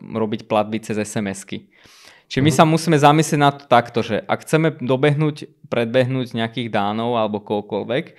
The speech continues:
Speaker 1: tak musíme sa pozrieť, že na tej platform switche. A v tomto vidím akože veľký priestor. Však vlastne jedna z vecí je, že my chceme otvoriť aj fond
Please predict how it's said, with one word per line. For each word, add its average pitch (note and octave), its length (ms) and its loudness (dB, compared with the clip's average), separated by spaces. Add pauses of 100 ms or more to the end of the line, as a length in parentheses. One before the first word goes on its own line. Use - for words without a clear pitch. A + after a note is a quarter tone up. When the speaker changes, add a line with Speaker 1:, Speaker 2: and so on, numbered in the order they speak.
(380)
Speaker 1:
tak A#2 240 -8
musíme C3+ 440 -4
sa A#2+ 240 -2
pozrieť, A#2 460 -4
že A2 160 -2 (680)
na A#2 160 -4
tej A2+ 160 -2
platform A2 560 -2
switche. - 320 -8
A - 80 -6
v - 80 -12
tomto D3+ 240 0
vidím C3+ 260 -4
akože B2 300 -4
veľký A2+ 260 -4
priestor. A#2+ 600 -8 (320)
Však - 240 -8
vlastne B2 400 0
jedna B2+ 240 -2
z A#2 80 -8
vecí A#2+ 300 -4
je, A#2 100 -2
že A#2 80 -6
my A2+ 120 -4
chceme A#2+ 340 -4
otvoriť A#2 640 -4
aj G#2+ 140 2
fond C3 380 -2